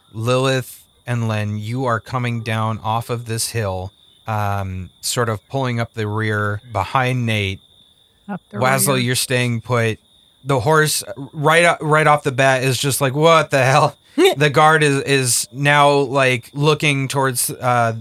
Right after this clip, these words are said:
Speaker 1: Lynn and, and Lilith, like, "W-, what, what is this? What is going on?" Like, ready, ready for a fight. And then Lilith,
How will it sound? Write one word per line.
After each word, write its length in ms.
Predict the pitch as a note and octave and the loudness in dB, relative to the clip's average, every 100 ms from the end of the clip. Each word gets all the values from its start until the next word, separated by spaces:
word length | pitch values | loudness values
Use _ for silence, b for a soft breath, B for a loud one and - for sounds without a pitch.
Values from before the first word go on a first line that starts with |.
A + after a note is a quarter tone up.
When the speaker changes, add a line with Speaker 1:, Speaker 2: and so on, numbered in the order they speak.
| A2 | -12
Speaker 1:
Lynn 440 | - C3+ C#3+ C#3 C3+ | -14 -2 2 2 2
and, 280 | B2+ A#2 A#2 | 0 -2 -4
and 340 | A#2+ A#2 A#2 | -4 -4 -2
Lilith, 340 | B2 B2 B2 B2 | 0 0 0 -2
like, 160 | A#2 | -6
"W-, 220 | A#2 A#2 A#2 | -4 -10 -8
what, 400 | C3 D#3 D3+ D3+ | 0 2 2 0
what 220 | D#3 F3 | 2 4
is 180 | D3+ A#2+ | 2 0
this? 200 | B2 D3 | -4 0
What 120 | D3 | 0
is 100 | C#3 | 2
going 180 | C#3+ C#3 | 0 2
on?" 200 | C3 B2 | 0 0
Like, 160 | A#2+ A2+ | -4 -2
ready, 440 | C3+ C3+ C3 B2 - | -2 -2 -2 -6 -8
ready 300 | C#3 C3+ C3 | -4 -4 -4
for 220 | - C3 | -2 0
a 60 | A#2+ | 0
fight. 340 | - B2+ B2 - b b b b - | 0 0 0 -6 b b b b -4
And 220 | C3 B2+ | -2 2
then 180 | B2+ B2+ B2+ | 2 2 2
Lilith, 400 | C#3 C#3 C3 | 2 4 2